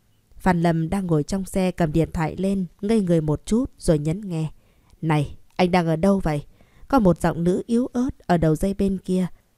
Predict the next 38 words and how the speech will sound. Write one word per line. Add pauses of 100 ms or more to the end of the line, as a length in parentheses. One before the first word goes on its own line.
(200)
"Sao
thế?" (600)
"Em
đã
biết (100)
chuyện
gì
xảy
ra, (140)
em
nói
với
mẹ
rồi, (140)
mẹ
sẽ
không
hiểu
lầm
anh
đâu." (580)
"Ừ, (460)
còn
nữa." (680)
"Cảm
ơn
anh." (560)
Lý
Ái
Vân
ngập
ngừng, (300)
Phan
Lâm
sừng
sốt, (160)
sau
đó